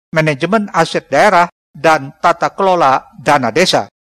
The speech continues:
Adapun tata kelola dana desa menjadi ranah dari pemerintah kabupaten, sedangkan tujuh area lainnya menjadi perhatian pemerintah provinsi.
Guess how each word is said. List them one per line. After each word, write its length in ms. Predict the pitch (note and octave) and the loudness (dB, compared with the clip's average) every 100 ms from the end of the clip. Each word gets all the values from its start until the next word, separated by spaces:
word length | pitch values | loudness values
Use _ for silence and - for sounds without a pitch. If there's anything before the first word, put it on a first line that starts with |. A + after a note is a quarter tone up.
| _ _ | _ _
Adapun 480 | - B2+ F3+ G3+ G3+ | -10 -2 -2 -2 -4
tata 320 | F#3 F3+ F3 | -2 -2 -2
kelola 400 | - F#3+ G#3 G#3 | -4 -2 2 2
dana 320 | F#3+ F3+ F3 D3+ | 2 0 0 0
desa 560 | G3+ F#3 G#3+ B3 A#3 | -2 0 2 2 0
menjadi 480 | D#3+ D#3 E3 D#3+ D3+ | -8 -4 -4 -4 -2
ranah 400 | F3+ G3 G3+ A3+ | 0 2 2 0
dari 240 | F3 E3+ | 0 -2
pemerintah 480 | E3+ E3 D#3+ D3+ C#3 | -4 -8 -8 -6 -6
kabupaten, 640 | - C#3+ C3 - - C#3+ G#2 _ _ _ - | -6 -8 -2 -2 0 -2 -4 _ _ _ -14
sedangkan 560 | E3+ A#3 C4+ D4 C#4+ | -4 -2 0 -2 -2
tujuh 320 | A#3 F3+ G#3 | -6 -4 -2
area 320 | G3 F#3 F#3 E3+ | 0 0 2 2
lainnya 560 | F3+ B3 A#3 C3+ D3 - | 2 2 0 0 -2 -6
menjadi 320 | E3+ F3 F3+ | -4 -2 -2
perhatian 720 | F3 D#3 E3 F3 F#3 C#3+ B2+ | -2 -2 -2 -2 0 0 -2
pemerintah 560 | - D3 D3+ D3 C3+ A#2+ | -8 -6 -4 -6 -6 -6
provinsi. 640 | C#3 B2+ G#3 G3 C#3 G2+ | -6 -2 -2 -2 -6 -12